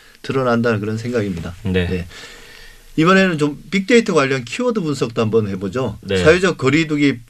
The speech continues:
Speaker 1: 강화 방안이 나왔지만, 뭐 기사에도 나왔듯이 많은 분들이 벚꽃 구경하시고 나들이를 많이 나오셨는데, 빅데이터에도 그게 그대로 반영이 됐겠죠?
Speaker 2: 예, 사회적 거리두기,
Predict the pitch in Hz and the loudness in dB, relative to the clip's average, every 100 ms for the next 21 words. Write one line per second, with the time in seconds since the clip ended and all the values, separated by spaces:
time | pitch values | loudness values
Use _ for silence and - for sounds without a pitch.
0 | - 120 131 147 127 120 117 92 104 113 | -6 0 2 2 0 0 0 0 0 -2
1 | - 131 131 143 143 - - - _ _ | -4 0 0 0 -8 -20 -20 -20 _ _
2 | - 113 107 95 - - - 156 165 147 | 2 4 4 0 -6 -16 -10 2 4 4
3 | 117 98 107 113 - _ 127 117 101 101 | 2 2 2 0 -10 _ -12 -8 -6 -4
4 | 156 - - _ _ - - - - 101 | -6 -10 -20 _ _ -20 -20 -20 -8 -2
5 | 117 135 131 131 117 123 127 123 - 98 | 0 0 0 -2 0 0 0 -4 -8 0
6 | 135 120 - 110 113 110 110 117 107 107 | 0 0 0 2 4 4 0 0 2 2
7 | 95 98 123 127 98 101 98 101 131 139 | 2 0 0 0 2 2 2 2 2 0
8 | 113 95 113 107 80 - - - _ - | 0 2 6 6 2 -8 -20 -20 _ -6
9 | 175 170 196 175 156 147 _ _ - 147 | -4 2 2 2 0 -4 _ _ 2 4
10 | 135 131 165 135 143 120 - 135 143 139 | 4 0 -2 2 2 2 0 2 2 2
11 | 120 - 107 120 139 117 165 131 113 135 | -2 -6 -2 0 0 0 -2 -4 -2 2
12 | 131 127 120 143 185 190 180 - 123 135 | 4 4 2 0 -2 0 0 2 2 0
13 | 131 123 117 110 | -2 2 2 2